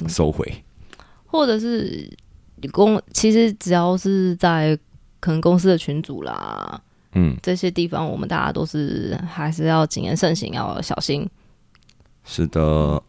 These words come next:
Speaker 2: 再加上我们那个劳动契约的终止权，在性质上是属于形成权，就是说，这是劳工单方面行使就发生效力咯。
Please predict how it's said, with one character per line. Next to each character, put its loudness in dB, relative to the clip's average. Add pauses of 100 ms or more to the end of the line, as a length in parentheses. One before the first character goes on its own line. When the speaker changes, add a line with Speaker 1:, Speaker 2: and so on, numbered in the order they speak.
(220)
Speaker 2:
再 0
加 2
上 0 (160)
我 -2
们 0
那 2
个 -4
劳 6
动 6
契 4
约 8
的 6
终 4
止 -2
权， -6
在 6
性 4
质 -4
上 2
是 2
属 -4
于 -2
形 -4
成 -4
权， -2 (420)
就 0
是 4
说， 4 (640)
这 4
是 8
劳 6
工 6
单 4
方 2
面 6
行 2
使 0
就 6
发 2
生 2
效 0
力 2
咯。 -2